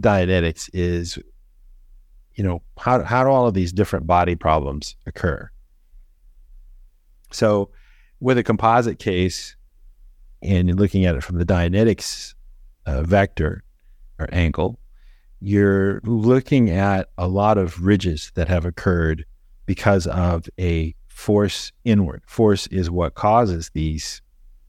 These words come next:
engrams, 'cause the body is very sensitive. It's very touchy. You're dealing with a body that, uh, but from what, from what Hubbard says, and I mean, you know, it's, it's just factual. You're dealing with,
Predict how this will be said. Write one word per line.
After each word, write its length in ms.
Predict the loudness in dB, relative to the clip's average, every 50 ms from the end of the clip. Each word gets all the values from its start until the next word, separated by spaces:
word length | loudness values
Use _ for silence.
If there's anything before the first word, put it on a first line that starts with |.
| _ 0
engrams, 500 | 2 4 4 2 2 0 -2 -2 -2 -4
'cause 140 | -6 -6 -4
the 80 | -4 -2
body 340 | 0 0 0 0 0 -2
is 140 | -2 -4 -4
very 220 | -4 -4 -4 -4 -4
sensitive. 580 | -4 -4 -2 -2 -2 -4 -6 -6 -6 -6 -8
It's 160 | -10 -14 -10
very 200 | -4 -4 -4 -4
touchy. 520 | -4 -2 -2 -2 -2 -2 -4 -4 -4 -6 -6 -10 -18 _ _ _ _ -20 -20 _ -20 -12 -6 -4
You're 100 | -2 0
dealing 320 | 2 2 2 2 2 0
with 160 | 0 0 0
a 60 | 0
body 420 | 0 0 0 2 2 2 0 0 -2
that, 240 | 0 -2 -2 -4 -4 _ _ -20 -20 -20 -20 -20 -20 -20 -20 _ -14
uh, 240 | -14 -12 -12 -12 -14 -16 -18 -20 -14 -6
but 220 | -2 -2 -2 -2 -4 -8 -12 -18 -20 _ _ _ _ -20 -20 -20 -20 _ -12 -6
from 200 | 0 2 2 4
what, 180 | 2 2 -2 -6 -16 -10
from 180 | -4 0 2 2
what 160 | 2 2 2
Hubbard 380 | 2 0 2 2 2 0 0
says, 320 | 0 0 0 0 0 0 -2
and 100 | -2 -2
I 60 | 0
mean, 160 | 0 0 0
you 80 | 0 0
know, 100 | 0 -2
it's, 280 | -2 -4 -6 -10 -10
it's 180 | -10 -10 -10 -8
just 260 | -6 -6 -6 -4 -2
factual. 480 | 0 0 0 0 -2 -4 -4 -4 -4 -4
You're 100 | -4 -4
dealing 440 | -2 -2 0 0 0 0 -2 -2 0
with, 260 | 0 -2 -2 -4